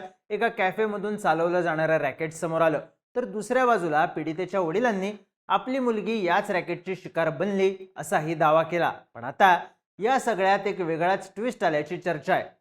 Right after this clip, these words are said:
कारण आरोपींच्या कुटुंबियांनी या सगळ्यात पीडित मुलीवरच आरोप केले आहेत. अगदी ब्लॅकमेलिंगचे आरोप,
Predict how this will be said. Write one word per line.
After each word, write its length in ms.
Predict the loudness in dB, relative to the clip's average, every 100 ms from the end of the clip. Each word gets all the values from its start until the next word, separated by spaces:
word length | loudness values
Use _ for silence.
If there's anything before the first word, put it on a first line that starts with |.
| 0
कारण 260 | 2 2 -2 -14 _ 0
आरोपींच्या 560 | 2 4 2 0 0 -2
कुटुंबियांनी 880 | -2 -2 0 2 0 0 -6 -6 -2
या 180 | 2 4
सगळ्यात 360 | 2 2 2 0 -12 _ _
पीडित 280 | -2 0 -2 -4
मुलीवरच 600 | -2 2 2 2 -2 -2
आरोप 360 | 0 0 0
केले 200 | 2 6
आहेत. 200 | 6 6 -4 -16 _
अगदी 340 | -10 -4 0 0
ब्लॅकमेलिंगचे 720 | 2 0 0 -4 -4 2 6
आरोप, 220 | 6